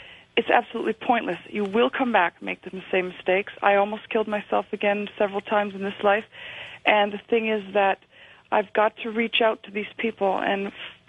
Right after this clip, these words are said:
let them know, hang on, find a way. Like, it's just pointless.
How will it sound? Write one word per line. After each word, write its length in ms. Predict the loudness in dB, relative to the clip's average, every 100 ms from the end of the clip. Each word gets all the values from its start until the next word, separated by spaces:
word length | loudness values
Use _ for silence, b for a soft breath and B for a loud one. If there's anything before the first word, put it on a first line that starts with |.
| _
let 240 | 2 2 2
them 220 | -2 0
know, 380 | 2 4 2 -4 _ _
hang 460 | 0 2 2 0 2
on, 300 | 2 2 0 -2
find 240 | 0 2
a 60 | 0
way. 340 | 2 2 2
Like, 180 | 2 0 -2 0
it's 180 | 0 0 -16 -2
just 420 | 0 0 -2 -8
pointless. 420 | 0 0 0 -4